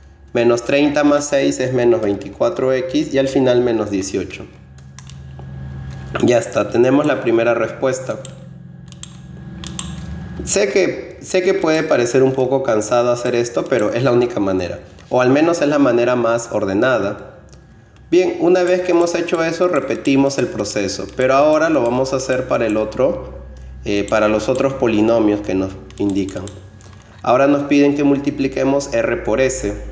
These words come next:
Copiamos todo R, es siete X a la cuarta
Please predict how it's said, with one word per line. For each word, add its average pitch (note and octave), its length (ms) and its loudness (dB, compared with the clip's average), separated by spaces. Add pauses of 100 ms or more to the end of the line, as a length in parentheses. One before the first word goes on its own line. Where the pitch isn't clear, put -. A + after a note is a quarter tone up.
Copiamos D3 560 2
todo C#3+ 320 2
R, C3+ 600 2
es - 100 -4
siete C3+ 920 0
X C3 360 -2
a G#2+ 60 0
la G2 240 0
cuarta C3 640 2